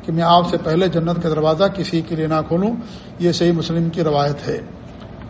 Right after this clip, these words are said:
تو اس طریقے سے ہمارے نبی صلی اللہ علیہ وسلم کے لیے سب سے پہلے جنت کا دروازہ کھولا جائے گا، اور آپ اس طریقے سے سفارش کریں گے،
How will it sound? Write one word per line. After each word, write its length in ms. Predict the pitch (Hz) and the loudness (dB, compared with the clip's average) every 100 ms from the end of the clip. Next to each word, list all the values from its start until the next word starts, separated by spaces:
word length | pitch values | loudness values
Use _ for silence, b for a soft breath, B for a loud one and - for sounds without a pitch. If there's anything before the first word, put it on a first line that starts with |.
| - | -4
تو 60 | |
اس 80 | 175 | 0
طریقے 380 | 185 185 - 233 | 2 2 4 4
سے 120 | 214 | 6
ہمارے 220 | 180 180 | 6 6
نبی 120 | 180 - | 6 4
صلی 140 | 190 | 4
اللہ 180 | 175 175 | 6 4
علیہ 180 | 151 175 | 4 4
وسلم 240 | 202 - | 4 4
کے 120 | 196 | 4
لیے 280 | 190 196 196 - B B B B | 4 6 6 2 B B B B
سب 220 | - 180 180 | 2 2 4
سے 120 | 175 | 0
پہلے 360 | 175 165 175 | 2 2 4
جنت 440 | 175 165 165 170 - | 2 2 0 -2 -4
کا 60 | |
دروازہ 320 | 160 151 156 180 180 | -2 2 4 4 6
کھولا 180 | 175 175 | 6 6
جائے 280 | 170 175 | 6 6
گا، 240 | 175 180 - B B B | 4 2 -2 B B B
اور 180 | 170 170 | 2 4
آپ 260 | 175 180 180 | 6 6 4
اس 80 | 175 | 0
طریقے 320 | 170 175 180 | -2 -2 -4
سے 120 | 175 | 0
سفارش 320 | 170 190 214 | 4 4 4
کریں 280 | 208 190 190 | 4 4 4
گے، 140 | 190 | 4